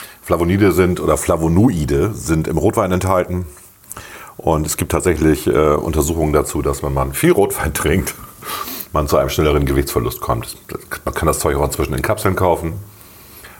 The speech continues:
und dann zum Essen einnehmen. Der biologische Zusammenhang ist mir nicht so ganz klar,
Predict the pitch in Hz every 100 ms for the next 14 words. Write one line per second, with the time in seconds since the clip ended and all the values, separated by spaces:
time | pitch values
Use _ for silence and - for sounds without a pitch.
0 | - - 71 71 67 67 62 - - -
1 | 67 65 71 69 67 67 - - - -
2 | - - - - - - - - - -
3 | - - - - - - - 76 71 78
4 | 90 - - 78 78 80 78 76 76 -
5 | 85 85 78 78 71 71 - 82 92 90